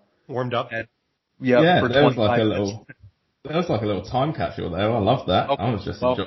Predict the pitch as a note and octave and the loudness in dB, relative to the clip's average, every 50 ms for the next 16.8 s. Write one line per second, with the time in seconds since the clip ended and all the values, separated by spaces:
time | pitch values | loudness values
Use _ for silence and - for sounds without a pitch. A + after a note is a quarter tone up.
0 | A2+ G#2 - - F#2+ F#2 A#2+ C#3 C#3 - - - - A2 C3 C3 C#3 A2 - G#2 | -8 -12 -12 -12 -4 2 2 2 2 2 -2 -4 -2 0 0 2 0 0 2 2
1 | A2 A#2+ A#2 G2 F2+ G2 - - - - E3+ E3 - - C#3 D#3 C#3+ G#2+ G#2 - | 2 4 4 2 2 0 -2 -2 -2 0 2 2 2 2 0 -2 -2 -2 -4 -4
2 | - - - B2 C3 C3 C3 C3+ C3+ C3 - - - - _ E3 D#3+ D#3+ - - | -4 -2 0 2 4 4 4 4 0 -2 -8 -16 -20 -16 _ -6 -6 -6 -2 2
3 | - F3+ F3+ E3+ - F3 D3+ C#3+ A3 G3+ D#3 A#2+ G#2 G#2 G#2+ A2 E3 F3 F3+ F#3+ | 4 6 6 6 6 6 6 6 6 6 2 0 -2 -4 -6 -6 -6 -6 -6 -6
4 | G3 F#3 E3 - - E3+ E3 D#3 D3 D3 D3+ D#3 D3+ D#3 E3+ F3 F3+ D#3+ D3+ B2 | -6 -8 -10 -4 0 2 4 4 4 2 2 2 2 2 2 2 0 -2 -2 -2
5 | A#2+ A#2+ - - C3+ C3+ C3+ - - B2 - - C3 C3 B2 B2 B2 A#2+ B2+ C3+ | -2 -6 -6 -6 -4 -4 -4 -4 -6 -14 -6 0 2 4 4 4 4 2 0 -2
6 | C#3+ D3+ D3 _ _ _ _ _ _ _ _ - B2+ D3 F3+ G3 G3 F#3 E3 D#3 | -2 -6 -10 _ _ _ _ _ _ _ _ 0 2 4 4 4 4 4 4 4
7 | D3 C#3 C#3 C3 B2 B2+ C3 B2+ B2 B2+ C#3 B2 - - - B2+ C3 C#3+ D3+ D3 | 4 2 -2 -4 -4 -4 -6 -6 -4 -6 -8 -8 -8 -8 -6 -4 -2 -2 -2 -2
8 | - - D3 - B2+ A#2+ A#2 A2 - - - _ - D3+ F3 G3+ E3 A2+ G#2+ G2 | -2 -4 -4 -2 -2 -4 -4 -6 -6 -10 -16 _ -2 -2 0 0 0 -2 -4 -4
9 | F#2 F#2 - _ _ _ _ _ _ - A#2+ A2+ A2 G#2 G#2+ G2 G#2+ G#2+ G#2 G#2 | -6 -8 -12 _ _ _ _ _ _ -4 -4 -2 -2 -4 -6 -8 -8 -8 -4 -4
10 | G#2 G2+ G2+ G2+ A2 B2 D3 D#3+ D#3+ C#3+ B2+ A#2+ A2 G#2 - - - A#2+ C3+ D#3 | -2 -2 -2 -2 0 0 0 0 0 0 0 -2 -2 -4 -8 -10 -6 -2 0 2
11 | E3 D#3 A#2 G2+ F#2+ F2+ F#2 - - _ _ _ _ _ _ _ _ _ - G#2+ | 2 2 2 0 -2 -2 -4 -6 -10 _ _ _ _ _ _ _ _ _ -12 -4
12 | A2 A#2 A2+ A2+ - - B2+ A#2 A2 A2 G#2+ G#2 G#2 G2+ G2+ G2+ G2+ A2+ A#2 A2+ | 2 2 2 2 0 0 2 4 4 4 4 2 2 2 0 -2 -2 -2 -2 0
13 | - G3+ G3+ F#3+ D#3+ C3 C3 G2+ - - A#2 A#2+ B2+ C3+ C3 - - - - A#2+ | 2 2 2 2 2 0 0 -4 -2 -4 0 0 0 0 -2 -8 -10 -6 -4 -4
14 | A2+ A#2 A2+ A2 A2 G#2+ G#2+ G#2 G#2 G2+ G#2 - A#2+ A2+ A2+ A2+ A2 G#2+ G#2 G#2 | -2 -2 -2 0 0 -2 -2 -4 -4 -6 -6 -6 -4 -2 -2 0 0 0 -2 -2
15 | - A2 G#2 - G#2+ G#2 - A#2 A2 A2 G#2+ G#2+ A2+ G2+ G2+ - - A2+ A2 G#2+ | -4 -6 -6 -6 -8 -4 -2 -2 -2 -2 -2 -2 -4 -4 -4 -2 -2 -2 -2 0
16 | G2+ G#2+ F#2+ G2 G#2 G#2 G2+ G2+ G2+ G2+ G2 G2+ G2+ G2 G2+ G2+ | -2 -2 2 2 4 4 4 2 2 0 0 0 0 0 -2 -4